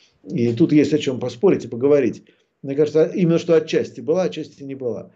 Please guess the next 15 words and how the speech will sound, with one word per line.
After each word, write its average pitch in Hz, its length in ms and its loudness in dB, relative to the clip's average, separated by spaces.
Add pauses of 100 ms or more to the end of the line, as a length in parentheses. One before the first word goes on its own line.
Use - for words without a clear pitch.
(340)
Но, 156 1120 2
э, - 20 -14
для 156 720 -4
социализма 190 680 0
принципиальный 180 720 2
уход 143 340 0
от, 135 380 -6
э, 139 360 -2
рынка 143 300 0
капитала 208 720 0 (160)
и 202 100 0
дальше 214 460 4
преодоление, 175 960 -2 (320)
э, 139 600 -2
преодоление 147 1300 -2